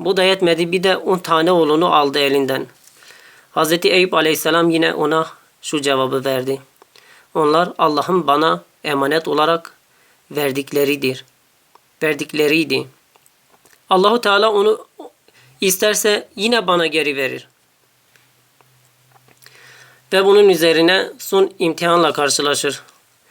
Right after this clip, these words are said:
Hazreti Eyüp Aleyhisselam uzun bir süre boyunca amansız bir hastalığa yakalanır. Ve bundan istifade etmek isteyen şeytan her zamanki pis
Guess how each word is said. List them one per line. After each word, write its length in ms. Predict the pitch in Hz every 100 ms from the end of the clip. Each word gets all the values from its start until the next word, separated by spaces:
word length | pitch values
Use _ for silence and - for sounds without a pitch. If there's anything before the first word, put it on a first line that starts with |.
| _ -
Hazreti 580 | - 175 165 190 202 208 -
Eyüp 280 | 185 185
Aleyhisselam 600 | 175 151 147 160 160 175 175 _ _ _
uzun 560 | - 170 151 160 214 202
bir 100 | 185
süre 380 | 180 165 170 147
boyunca 360 | 151 160 160
amansız 640 | 165 151 147 147 170 156 151
bir 120 | 165
hastalığa 600 | 160 151 - 143 139 147
yakalanır. 600 | 143 131 147 135 135 131 - _ _ _ - _ _ - - -
Ve 220 | 170 185 247
bundan 400 | 165 160 175 185
istifade 560 | 180 - 175 170 165
etmek 320 | 165 165 160 165
isteyen 360 | - 151 156
şeytan 540 | 160 160 143 151 156 165 _ _ _ _ -
her 120 | 180
zamanki 680 | 160 151 147 143 170 170 233 _ _ _ _ _ _
pis 400 | - 208 - -